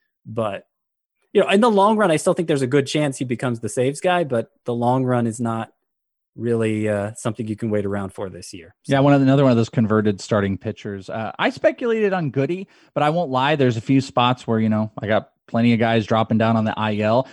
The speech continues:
Speaker 2: that I've also picked up Hernandez just in hopes that I could sit around for a week and see if there'd be some clarity to the situation. Uh, I think it's gonna just be another committee. It, it's gonna be incredible when we look back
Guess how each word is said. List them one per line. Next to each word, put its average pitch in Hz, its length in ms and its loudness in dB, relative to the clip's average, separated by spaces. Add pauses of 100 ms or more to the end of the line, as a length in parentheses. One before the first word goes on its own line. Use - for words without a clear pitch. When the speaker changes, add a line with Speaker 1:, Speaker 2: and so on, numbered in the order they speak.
(100)
Speaker 2:
that 131 80 2
I've 120 120 0
also 117 400 2
picked - 260 -2
up 117 160 0
Hernandez 110 640 2
just 131 240 0
in 120 80 2
hopes 113 320 0
that 110 100 4
I 110 80 2
could 107 160 0
sit 113 160 0
around 110 220 4
for - 100 -4
a 98 80 2
week 107 280 0
and 107 120 0
see 113 160 0
if 104 100 0
there'd 101 160 0
be 101 80 0
some 101 200 -6
clarity 101 340 0
to 107 100 0
the 107 120 0
situation. 120 760 0 (300)
Uh, 107 220 -4
I 135 100 0
think 160 160 0
it's - 140 -2
gonna 151 180 -2
just 131 160 -6
be 120 120 -2
another 101 260 -4
committee. 95 400 -8
It, 170 160 2
it's 190 120 0
gonna 254 120 -4
be 226 80 0
incredible 113 480 -2 (220)
when 120 200 -2
we 123 140 0
look 123 260 -2
back 104 360 -2